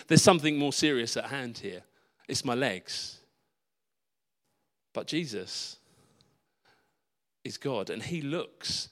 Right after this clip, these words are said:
at the man and he says, "No, what your problem is,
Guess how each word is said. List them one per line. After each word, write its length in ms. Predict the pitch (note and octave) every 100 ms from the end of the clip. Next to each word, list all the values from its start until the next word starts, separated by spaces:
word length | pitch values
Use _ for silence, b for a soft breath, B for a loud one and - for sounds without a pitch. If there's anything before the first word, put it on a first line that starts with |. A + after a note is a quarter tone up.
| B -
at 140 | -
the 60 | G#2+
man 260 | A#2+ G2+
and 120 | F#2+
he 180 | G#2 C#3
says, 420 | B2 D#3 B2+ G2
"No, 300 | B2 B2+ G2+ - b b b _
what 160 | D3 -
your 100 | A#2+
problem 400 | - B2+ A2 G#2+
is, 480 | G#2 F2 - -